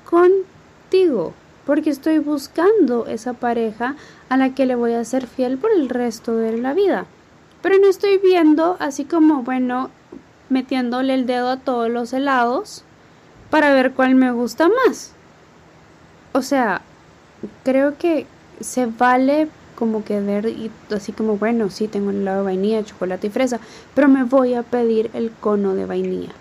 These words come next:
porque me conozco, porque ya sé cómo soy, sé que voy creciendo, y aunque pueda ser de que hoy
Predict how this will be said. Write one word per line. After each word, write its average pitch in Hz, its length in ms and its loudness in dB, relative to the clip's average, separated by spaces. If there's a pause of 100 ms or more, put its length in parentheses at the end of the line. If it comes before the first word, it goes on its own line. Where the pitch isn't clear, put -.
(220)
porque 220 260 0
me 240 160 2
conozco, 233 720 -2 (420)
porque 240 360 2
ya 233 240 0
sé 262 340 0
cómo 190 360 -2
soy, 160 380 -6 (280)
sé 254 200 0
que 262 120 0
voy 285 280 2
creciendo, 214 500 -4
y 208 120 0
aunque 254 300 0
pueda 302 360 2
ser 196 320 -6
de 208 160 -4
que 214 260 -8
hoy 226 320 -2